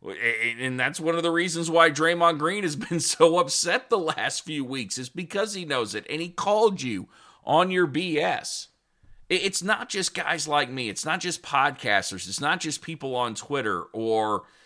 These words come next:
talking heads or whoever, K D. Your own teammates are now calling you on your B S. And there comes a point in time where,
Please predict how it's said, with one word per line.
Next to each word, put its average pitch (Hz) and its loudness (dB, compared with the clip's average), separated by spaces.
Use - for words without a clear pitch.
talking 170 0
heads 135 0
or 113 -4
whoever, 113 0
K 101 -4
D. 95 -4
Your 120 0
own 170 2
teammates 110 -4
are 95 -8
now 87 -4
calling 90 -6
you 87 -12
on 95 -6
your 87 -8
B 80 -10
S. 65 -10
And 113 -4
there 139 2
comes 202 -6
a 185 -4
point 165 -6
in 123 -10
time 143 -4
where, 113 0